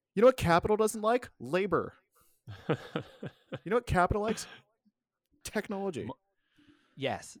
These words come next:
Speaker 3: Tech, t-, t-, capital likes better techniques for making money. Which
Speaker 1: That's all it
Speaker 3: is
Speaker 1: wants.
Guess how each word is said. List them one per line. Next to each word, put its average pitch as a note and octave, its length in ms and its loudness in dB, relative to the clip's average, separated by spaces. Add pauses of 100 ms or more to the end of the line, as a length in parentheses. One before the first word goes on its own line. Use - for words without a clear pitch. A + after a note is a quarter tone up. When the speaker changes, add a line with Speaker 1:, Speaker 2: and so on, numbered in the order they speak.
Speaker 3:
Tech, - 300 -4 (240)
t-, G3+ 100 -2
t-, D#3+ 320 -10
capital G3 360 0
likes F3+ 200 0 (160)
better F3+ 320 2
techniques - 920 -6 (280)
for C3 140 2
making C#3 340 -2
money. A#2 440 -6 (1000)
Which C3 120 -2
Speaker 1:
That's F3 100 2
all G#3+ 100 8
it - 40 2
Speaker 3:
is G3+ 40 0
Speaker 1:
wants. G#3+ 360 -2